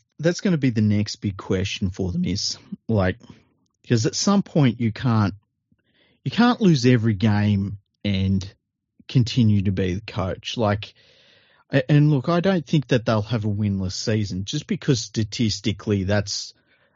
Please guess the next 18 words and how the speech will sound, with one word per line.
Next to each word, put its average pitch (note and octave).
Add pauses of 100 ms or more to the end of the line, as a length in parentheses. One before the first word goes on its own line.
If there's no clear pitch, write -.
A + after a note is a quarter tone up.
(560)
it, D3+
it's -
almost F#3+
impossible. - (260)
It's -
absolutely A2+
impossible. -
In G3
the F3+
modern F3+
salary C3+
cap B2+
era, B2 (960)
it's -
just -
impossible, E3
right? D3 (600)
Like, A#2+